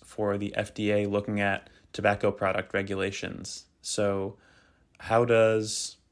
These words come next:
um, regulating what's in cigarettes or what's on cigarette packages impact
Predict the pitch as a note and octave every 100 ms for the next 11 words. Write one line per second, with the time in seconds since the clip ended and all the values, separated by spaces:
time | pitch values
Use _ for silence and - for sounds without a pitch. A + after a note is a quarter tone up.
0 | - G#2 G2+ F#2+ F#2 G2 - _ _ -
1 | A2 A2 A2 G#2+ G#2+ G2+ G#2 - A#2+ A#2
2 | - A2 G2+ G2 F#2+ - - - - _
3 | G2+ G2 F#2+ F#2+ G2 G2 - - G#2+ G#2+
4 | G#2+ A2 A2 - - A#2 A#2 G#2+ G2+ G2+
5 | - A2+ G#2+ A2 G#2 -